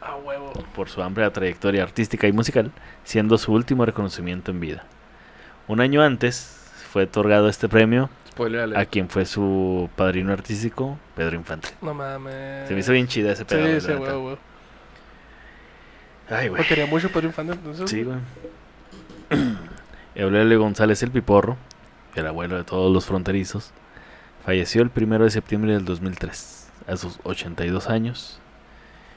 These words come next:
Speaker 2: en el transcurso de la madrugada en su domicilio en la ciudad de Monterrey,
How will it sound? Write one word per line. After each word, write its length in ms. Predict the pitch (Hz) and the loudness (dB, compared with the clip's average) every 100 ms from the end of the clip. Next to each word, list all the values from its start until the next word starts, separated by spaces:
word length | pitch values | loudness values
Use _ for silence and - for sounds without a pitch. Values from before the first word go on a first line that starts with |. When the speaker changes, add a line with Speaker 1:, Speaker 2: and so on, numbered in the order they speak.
| - - - - - - | -20 -20 -20 -20 -20 -16
Speaker 2:
en 120 | 110 | -8
el 100 | 147 | -8
transcurso 520 | 151 139 - 139 - | -6 -8 -8 -10 -6
de 100 | 127 131 | -2 0
la 80 | |
madrugada 640 | 120 107 101 101 104 101 - | 0 0 2 2 2 -2 -8
en 160 | 110 95 | -12 -10
su 120 | 98 | -8
domicilio 600 | 95 87 - 101 107 110 - - | -8 -8 -8 -2 -2 -4 -10 -14
en 180 | 90 85 | -10 -8
la 100 | 82 | -8
ciudad 200 | 85 85 | -4 -4
de 60 | |
Monterrey, 380 | 87 85 - - | -4 -6 -10 -14